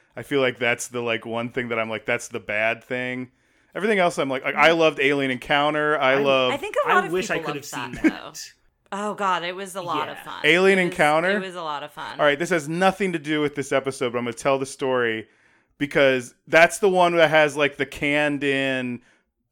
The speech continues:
Speaker 1: uh, heckles from the crowd. Do you remember that? Do you, have you heard that story?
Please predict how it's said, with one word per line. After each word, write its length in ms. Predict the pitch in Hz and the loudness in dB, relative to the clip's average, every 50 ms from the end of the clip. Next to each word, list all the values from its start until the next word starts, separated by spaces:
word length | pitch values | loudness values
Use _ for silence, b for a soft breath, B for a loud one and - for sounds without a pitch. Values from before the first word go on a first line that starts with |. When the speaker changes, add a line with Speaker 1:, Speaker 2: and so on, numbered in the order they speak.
| _ - | _ -2
Speaker 1:
uh, 340 | 139 127 123 117 113 113 - | 0 2 2 2 2 0 -2
heckles 580 | - - - 160 160 160 160 143 131 127 - - | -4 0 2 2 2 2 0 -2 -2 -4 -4 -8
from 160 | - 135 120 | -8 -6 -6
the 80 | 113 - | -6 -8
crowd. 540 | - - 143 139 127 117 107 104 101 98 | -6 0 2 4 4 4 2 0 -4 -6
Do 60 | 104 117 | -6 -6
you 60 | 123 | -6
remember 280 | 131 139 156 156 180 | -4 -6 -6 -4 -2
that? 320 | 175 190 196 196 190 180 - | 0 2 2 2 2 0 -2
Do 80 | 139 | -4
you, 40 | 156 | -4
have 100 | 147 143 | -4 -4
you 80 | 160 147 | -2 -2
heard 140 | 160 170 160 | -2 0 0
that 160 | 170 175 - | -2 -4 -4
story? 400 | - 185 180 180 185 185 190 | -6 -6 -4 -4 -2 -4 -4